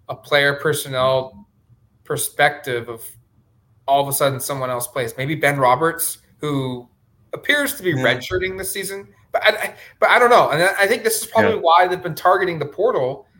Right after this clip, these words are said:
Speaker 1: because there really isn't a clear body type beyond these two.
Speaker 2: Yeah, for that interior nose tackle spot. Yeah, I mean, certainly, um, you know, that's how Tavita Pa-, Pame, he wasn't a contributor, but that was a player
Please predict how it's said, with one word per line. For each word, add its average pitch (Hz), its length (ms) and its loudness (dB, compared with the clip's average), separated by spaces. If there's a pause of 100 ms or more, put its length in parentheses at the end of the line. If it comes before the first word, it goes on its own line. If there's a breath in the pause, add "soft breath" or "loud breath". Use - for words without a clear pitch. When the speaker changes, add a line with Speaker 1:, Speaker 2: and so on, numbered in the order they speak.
(120)
Speaker 1:
because 196 200 -2
there 185 80 -6
really 214 240 -2
isn't 185 260 -4
a 160 60 -4
clear 175 720 0 (160)
body 156 520 0
type - 500 -2
beyond 131 440 -2
these 123 200 -10
two. - 280 -10 (1300 loud breath)
Speaker 2:
Yeah, - 240 4
for 131 140 0
that 123 140 8
interior 117 580 4
nose 104 240 2
tackle 113 340 0
spot. 110 500 4
Yeah, 104 180 2
I - 20 -2
mean, 107 160 -2
certainly, 110 720 -2 (220 loud breath)
um, 92 640 -4
you 104 100 -8
know, 92 80 -4
that's 92 220 -6
how 92 140 -4
Tavita 98 520 -8
Pa-, - 340 -6
Pame, 90 500 -4
he 104 140 -6
wasn't 90 300 -8
a 82 40 -12
contributor, 87 520 -8
but - 120 -14
that 85 120 -10
was 87 100 -12
a 90 60 -16
player 87 440 -8